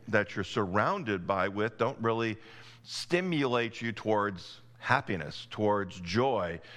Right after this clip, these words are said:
towards positive feelings at all. And we're living in a time and a culture where, you know, it's hard to find joy. It's hard to find, you know, even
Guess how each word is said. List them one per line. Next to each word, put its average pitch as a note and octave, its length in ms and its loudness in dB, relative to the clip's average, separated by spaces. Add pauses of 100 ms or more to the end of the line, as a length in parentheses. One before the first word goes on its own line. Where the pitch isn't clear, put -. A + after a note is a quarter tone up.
(120)
towards A2 540 0
positive C3+ 1000 0 (200)
feelings A#2 720 0
at G2+ 160 6
all. G2+ 420 2
And A2 120 0
we're A#2+ 100 2
living C#3 400 0
in A2+ 100 2
a A2 60 0
time B2+ 460 0
and G#2 80 -2
a G2 40 -2
culture A#2 760 0 (880)
where, B2+ 960 0 (180)
you A#2+ 100 0
know, - 80 -2
it's - 280 0
hard F3 500 2
to G#2+ 100 0
find G#2+ 800 0 (640)
joy. A2+ 520 2
It's F2+ 180 -6
hard C#3+ 340 0
to A2 80 4
find, A2+ 840 0 (420)
you G#2+ 140 2
know, G#2 160 2
even B2 540 0